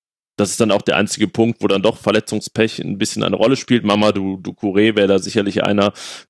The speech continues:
der eingeplant ist, um ihn auch mal herauszufordern, weil man ja auch, äh, in... Äh,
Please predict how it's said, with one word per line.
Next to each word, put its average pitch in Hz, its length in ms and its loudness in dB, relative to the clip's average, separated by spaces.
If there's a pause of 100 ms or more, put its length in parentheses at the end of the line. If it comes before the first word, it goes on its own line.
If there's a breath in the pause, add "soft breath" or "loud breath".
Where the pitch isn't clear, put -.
(100)
der 98 340 2
eingeplant 101 640 0
ist, - 560 -2
um 95 360 2
ihn 95 240 -2
auch - 160 -4
mal 92 120 0
herauszufordern, 107 840 2
weil 92 80 4
man 92 140 2
ja 92 100 0
auch, 87 320 -2
äh, 95 220 0
in... 95 440 -2
Äh, 92 360 2